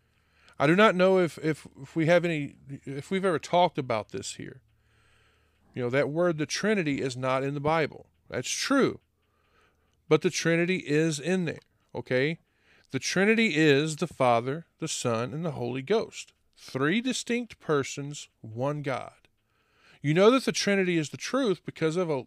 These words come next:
many passages in the Bible. Let's look at some of them. Matthew chapter twenty-eight, verses nineteen to twenty. "Go ye therefore and teach all na-, nations, baptizing them in the name of the Father, and of the Son, and of the Holy Spirit,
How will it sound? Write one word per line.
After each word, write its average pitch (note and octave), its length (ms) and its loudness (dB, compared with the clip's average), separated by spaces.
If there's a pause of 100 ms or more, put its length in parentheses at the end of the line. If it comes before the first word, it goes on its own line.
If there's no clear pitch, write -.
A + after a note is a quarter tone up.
many C3+ 560 2
passages D3+ 640 0
in D#3 60 -6
the D#3+ 80 -4
Bible. E3 460 -2
Let's E3+ 200 -6
look - 180 -4
at - 80 -4
some - 220 -8
of - 140 -14
them. - 120 -20 (460)
Matthew D#3+ 380 2
chapter D#3+ 320 0
twenty-eight, D3+ 600 -2 (140)
verses C3 300 -6
nineteen B2 440 -8
to - 80 -12
twenty. G#3 440 -4 (720)
"Go D#3 200 4
ye A3 240 0
therefore F3 600 -2
and B2+ 180 -10
teach C3 260 -8
all C3 240 0
na-, D#3 340 -2
nations, C#3 680 -4
baptizing D#3 760 2
them D#3 180 -4
in E3 80 -6
the C#3+ 60 -6
name B2+ 180 -6
of A2+ 60 -10
the G2+ 60 -10
Father, F3 580 0 (280)
and A2 100 -8
of G#2+ 120 -6
the G#2+ 80 -12
Son, E3+ 480 -2 (400)
and B2 80 -2
of B2 80 -4
the A2+ 60 -8
Holy B2 260 -6
Spirit, - 500 -2